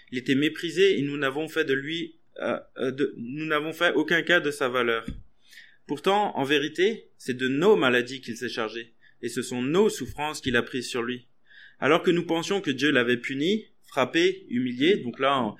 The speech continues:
encore notre pensée, euh, classique de, de, de croire que parce que la souffrance nous arrive, euh, c'est parce qu'on a fait quelque chose de mal. Mais là, on le voit que pour Jésus, c'était pas ça. Mais c'est pour nos péchés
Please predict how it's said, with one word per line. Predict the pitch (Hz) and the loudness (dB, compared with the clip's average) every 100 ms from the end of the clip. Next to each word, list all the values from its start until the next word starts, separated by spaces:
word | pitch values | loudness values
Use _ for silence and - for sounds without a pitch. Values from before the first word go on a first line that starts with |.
| - - | -16 -12
encore | 113 127 147 | -6 2 2
notre | 143 120 131 | 4 0 -2
pensée, | 113 147 135 131 131 156 156 - _ _ - | 0 2 2 0 -2 -4 -4 -8 _ _ -8
euh, | 110 113 | -4 -4
classique | 123 123 123 165 139 | -2 -2 -2 -8 -4
de, | 127 127 117 | 0 0 0
de, | 123 120 | -4 -8
de | 101 107 | -8 -10
croire | - 135 143 143 | -6 0 0 2
que | 127 | -4
parce | 123 147 147 | -2 -4 -2
que | 156 | -2
la | 156 143 123 | 0 0 -2
souffrance | 127 - 143 135 127 | -4 -10 -8 -6 -4
nous | 117 | 0
arrive, | 117 120 139 127 - - - _ | 0 2 -2 -4 -14 -20 -20 _
euh, | 104 107 | -6 -6
c'est | 127 | -4
parce | 120 | -4
qu'on | 123 120 | -2 -2
a | |
fait | 123 | -2
quelque | 117 - | -6 -8
chose | 120 | -6
de | 110 | -4
mal. | 110 156 233 - _ _ _ - - - - _ | -2 -4 -6 -12 _ _ _ -20 -20 -20 -20 _
Mais | 117 120 110 - - _ 123 | -2 0 0 -2 -12 _ -2
là, | 131 | 0
on | 123 | 2
le | |
voit | 127 147 | 2 2
que | 123 107 101 _ _ _ _ - | 0 -4 -6 _ _ _ _ -12
pour | 117 | -8
Jésus, | 113 117 151 | -6 -6 -8
c'était | - 110 | -8 -4
pas | 110 101 | -2 -2
ça. | 147 - - _ - - - - - | -2 -4 -12 _ -20 -20 -20 -20 -4
Mais | 147 | 0
c'est | 147 - | 2 2
pour | 131 | 2
nos | 147 208 240 | 4 4 4
péchés | 147 - 135 123 | 0 0 -2 -4